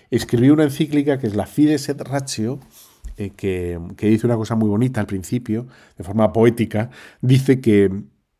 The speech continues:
Dios ha dado al hombre dos alas, dos alas. Una es la razón, ¿no? Eh, y otra es la fe. La fe y la razón. Y son dos alas distintas, pero con las dos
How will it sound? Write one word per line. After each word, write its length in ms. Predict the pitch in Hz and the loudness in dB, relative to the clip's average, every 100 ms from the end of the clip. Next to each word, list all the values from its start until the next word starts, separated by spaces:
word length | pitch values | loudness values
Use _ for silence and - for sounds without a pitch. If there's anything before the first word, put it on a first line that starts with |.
| _ - - _ _ - | _ -20 -20 _ _ -6
Dios 360 | 120 151 151 151 | 2 4 4 -2
ha 60 | |
dado 280 | 139 139 131 | -2 -2 -2
al 140 | 110 | 0
hombre 280 | 110 113 113 | 2 2 0
dos 320 | 98 92 85 | -2 -6 -6
alas, 440 | 69 65 - - _ _ _ _ | -10 -12 -16 -20 _ _ _ _
dos 280 | 85 85 - | -18 -18 -18
alas. 340 | - - _ _ _ _ _ _ _ _ - | -20 -20 _ _ _ _ _ _ _ _ -2
Una 220 | 120 107 | 2 2
es 100 | 95 | 0
la 140 | 90 | -6
razón, 480 | 90 92 151 185 185 _ _ _ - | -8 -4 0 0 -2 _ _ _ -10
¿no? 240 | 147 202 _ _ _ | -8 -10 _ _ _
Eh, 540 | - 87 85 82 80 87 - | -12 -8 -8 -8 -10 -14 -8
y 80 | |
otra 160 | 104 104 | -4 -4
es 60 | 92 | -4
la 100 | - | -8
fe. 220 | 78 - _ _ _ _ _ _ _ _ _ - | -12 -16 _ _ _ _ _ _ _ _ _ -12
La 140 | 95 | -10
fe 160 | - 143 | -6 -6
y 100 | 131 | -4
la 140 | 98 | -4
razón. 420 | 90 - 92 78 - - - _ _ - | -6 -6 -6 -8 -14 -20 -20 _ _ -2
Y 100 | 139 | 0
son 260 | 165 170 | 2 2
dos 180 | 139 135 | 2 2
alas 240 | 139 135 107 | 2 2 0
distintas, 720 | - - 151 117 82 - - _ - - | -4 0 0 0 -6 -12 -18 _ -20 -6
pero 240 | 113 113 113 | 0 2 4
con 220 | 127 120 | 4 4
las 360 | 107 98 104 | 2 0 -4
dos 520 | 110 180 208 - - | 0 0 -2 -8 -20